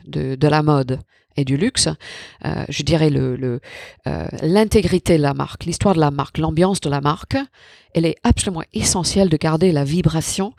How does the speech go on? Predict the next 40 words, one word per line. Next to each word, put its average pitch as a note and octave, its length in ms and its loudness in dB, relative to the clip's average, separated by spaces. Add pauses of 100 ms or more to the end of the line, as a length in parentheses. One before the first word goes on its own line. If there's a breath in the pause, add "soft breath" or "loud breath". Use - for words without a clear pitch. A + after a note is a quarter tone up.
(220 loud breath)
et D#3+ 80 0
la D3+ 80 4
personnalité D#3+ 640 0
de D3+ 80 0
chacun D3 320 -2
de C3+ 120 -6
ces C3+ 200 -4
maisons. C#3 400 0 (1040 loud breath)
Et D3+ 120 -2
que - 120 -4
quelque A3+ 300 2
chose F#3+ 280 2
qui D#3+ 160 -2
ressemblait D#3+ 520 2
à C#3 160 -2
quelque - 240 -4
part D3 220 -2
de, B2+ 180 -4
de, B2+ 160 -8 (400 loud breath)
de D3 160 2
homogénéiser, D#3+ 840 2 (360 loud breath)
euh, C#3 640 -6
de, C3+ 480 -4
de C#3 100 -2
quelque E3+ 280 0
part D3 280 0
enlever F3+ 360 6
un D#3 100 4
part D#3 240 0
de C3+ 100 -6
cette - 220 -6
indépendance, D3 560 0
pas E3 160 4
uniquement - 260 -4
entrepreneuriale, D3 720 0
mais C#3 120 -2
aussi C3+ 200 -4
en C#3 80 -2
termes C#3+ 240 -2
de, C3 120 0